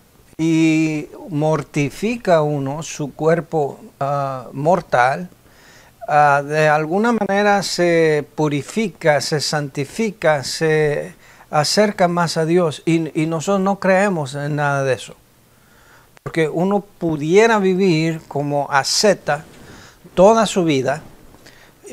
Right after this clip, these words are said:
pero aún así ser condenado al infierno. ¿Por qué? Porque el pecado no está,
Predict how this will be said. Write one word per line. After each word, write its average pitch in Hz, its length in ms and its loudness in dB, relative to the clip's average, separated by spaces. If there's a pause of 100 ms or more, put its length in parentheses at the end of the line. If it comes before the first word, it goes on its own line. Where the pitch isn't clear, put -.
pero 170 220 6
aún 208 180 4
así 202 300 4
ser 190 320 4
condenado 170 1080 4
al 175 220 0
infierno. 175 680 0 (260)
¿Por 156 260 -4
qué? 196 380 6 (640)
Porque 208 260 2
el 233 100 0
pecado 214 640 2
no 202 440 0
está, 185 640 2